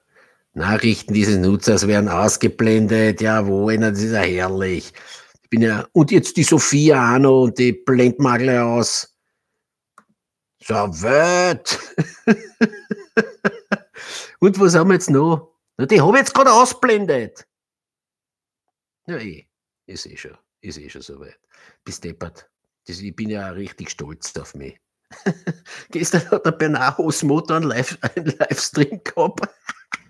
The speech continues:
Das war ein Traum. Und der hat gestartet, ganz normal, ohne Ton. Ohne Ton hat er gestartet. Und die Leute haben gleich reingeschrieben, „Ne, wieder Zonko, haha.“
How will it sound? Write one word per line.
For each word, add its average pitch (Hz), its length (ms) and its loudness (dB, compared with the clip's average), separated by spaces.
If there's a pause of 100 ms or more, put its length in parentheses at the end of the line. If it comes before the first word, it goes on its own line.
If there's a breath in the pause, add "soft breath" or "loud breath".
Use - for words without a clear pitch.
(920 loud breath)
Das 220 160 -4
war 226 140 4
ein 226 60 -6
Traum. 190 280 0 (280 loud breath)
Und 175 120 -4
der 240 80 2
hat - 80 -6
gestartet, - 480 -2
ganz 185 220 -2
normal, 165 360 2
ohne 220 360 0
Ton. 185 440 0 (180)
Ohne 285 420 4
Ton 254 440 0
hat 190 120 -2
er 226 60 -2
gestartet. 202 640 0 (280 loud breath)
Und 180 160 -6
die 190 80 -2
Leute 151 240 -2
haben 180 80 -2
gleich 170 160 -4
reingeschrieben, 147 540 -4
„Ne, 208 240 -2
wieder 202 260 -6
Zonko, 165 480 -4
haha.“ 135 500 0